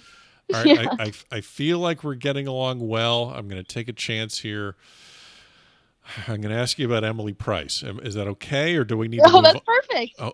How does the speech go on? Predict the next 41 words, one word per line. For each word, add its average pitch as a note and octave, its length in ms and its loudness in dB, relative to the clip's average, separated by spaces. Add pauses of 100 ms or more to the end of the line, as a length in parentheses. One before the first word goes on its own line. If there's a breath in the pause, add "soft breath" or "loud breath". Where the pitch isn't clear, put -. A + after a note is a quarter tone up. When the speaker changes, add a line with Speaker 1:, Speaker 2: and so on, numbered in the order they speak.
Speaker 1:
oh, - 360 0
okay. B2+ 440 -4
<laughs> - 40 -14
All A2+ 80 -4
right. G#2 180 -4
I'm G#2 140 -8
just, A2 260 -4
I'm A2 220 -10
treading B2 400 -6
on, A#2 260 -6
just B2+ 180 -4
remember, D3+ 400 2
we're B2 180 0
all B2+ 120 4
friends C#3+ 360 -4
here. C3 420 -4
Um, G2+ 360 -2 (280)
Speaker 2:
<laughs> - 260 -8
Speaker 1:
you - 80 -8
know, G#2+ 320 -2
you G#2+ 120 -10
go A#2 200 -2
four C#3 260 -4
and C3 80 -4
oh C3 200 0
in, A#2+ 180 -4
in, A#2 340 -10
in G#2+ 140 -10
partner, B2 600 -6
in, A2 200 -10
in G#2+ 200 -8
the, G2+ 220 -6
uh, G#2 80 -6
in G2+ 120 -12
the G2+ 80 -10
foursomes. B2 800 -6
You G#2 120 -12
go G2+ 140 -6
four, - 260 -16
uh, G2+ 200 -8 (200)
sorry, E2 320 -10